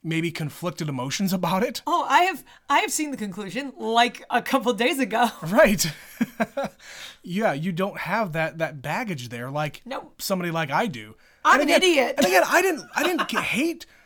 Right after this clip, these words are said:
Speaker 1: if, for those of you who haven't listened to that episode, I didn't hate the ending of The Matrix three.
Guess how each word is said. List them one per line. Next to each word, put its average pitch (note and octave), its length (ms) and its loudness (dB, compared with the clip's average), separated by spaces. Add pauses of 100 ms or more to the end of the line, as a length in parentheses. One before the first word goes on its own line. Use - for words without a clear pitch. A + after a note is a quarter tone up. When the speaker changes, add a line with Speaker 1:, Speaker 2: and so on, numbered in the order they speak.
(220)
Speaker 1:
if, F#3+ 220 -8
for G3+ 360 -4
those C4 260 4
of G#3+ 80 0
you C#4+ 140 2
who A3+ 140 -2
haven't G#3+ 380 -2
listened G3+ 320 -4
to D#3+ 60 -8
that F#3+ 180 0
episode, F3+ 400 -4
I G#3+ 180 -4
didn't C#4 180 -2
hate D#3 420 -8 (460)
the F3 240 -4
ending E3+ 360 -2
of D3+ 280 -2
The D3+ 60 -6
Matrix D3+ 400 -8
three. D#3 460 -8